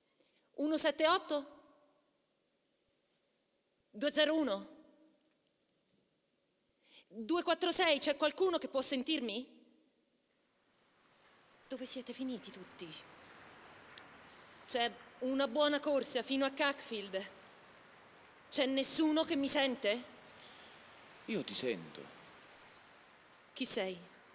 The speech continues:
Speaker 2: Sono io, il due sette quattro. A tua disposizione. Cosa vuoi che faccia?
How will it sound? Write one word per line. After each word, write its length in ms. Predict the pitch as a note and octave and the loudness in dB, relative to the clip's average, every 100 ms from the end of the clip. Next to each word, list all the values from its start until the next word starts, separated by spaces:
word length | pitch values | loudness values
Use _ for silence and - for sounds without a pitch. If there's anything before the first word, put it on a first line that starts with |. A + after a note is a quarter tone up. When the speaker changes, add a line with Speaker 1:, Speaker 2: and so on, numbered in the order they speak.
| - - | -20 -16
Speaker 2:
Sono 260 | - A3 G#3 | -6 -2 0
io, 180 | A#2 G#2+ | 0 0
il 60 | |
due 140 | D#3 E3+ | 2 2
sette 300 | D#3 - G#2 | 2 -2 -4
quattro. 480 | F#2 D#2 - - - - _ _ _ _ _ _ _ _ _ - | -6 -6 -14 -20 -20 -20 _ _ _ _ _ _ _ _ _ -14
A 80 | F#3 | -10
tua 180 | G3+ | -8
disposizione. 720 | F3 B2+ - F#2 F2+ - D2 - - - - - - - - - - - | -6 -6 -6 -10 -12 -12 -14 -18 -20 -20 -20 -20 -20 -20 -20 -20 -18 -12
Cosa 200 | - F3 | -6 -2
vuoi 140 | D3+ | -2
che 100 | A2 | -2
faccia? 600 | G2 E2 D#2 - - - | -4 -8 -10 -10 -12 -12